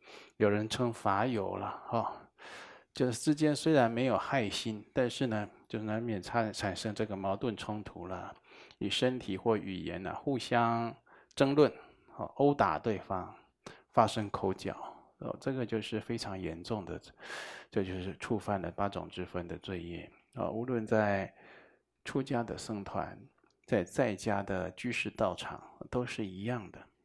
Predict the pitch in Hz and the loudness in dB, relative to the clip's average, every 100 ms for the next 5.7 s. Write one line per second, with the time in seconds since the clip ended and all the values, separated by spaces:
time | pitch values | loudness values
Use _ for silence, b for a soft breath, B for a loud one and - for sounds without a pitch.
0 | - 107 98 104 95 104 92 - 113 101 | -10 -4 -2 -2 -4 -6 -8 -6 0 0
1 | 104 117 98 113 101 87 87 95 87 - | 0 -4 -4 -6 -6 -6 -4 -4 -4 -4
2 | 104 101 - 82 - - _ b b b | -4 -4 -4 -6 -10 -20 _ b b b
3 | _ 95 - 135 131 110 123 120 117 - | _ -10 -8 -6 -4 2 6 6 6 0
4 | B B B _ - 117 139 120 95 135 | B B B _ -6 -2 0 0 2 2
5 | 120 95 90 117 107 104 101 | 2 -2 0 2 4 4 0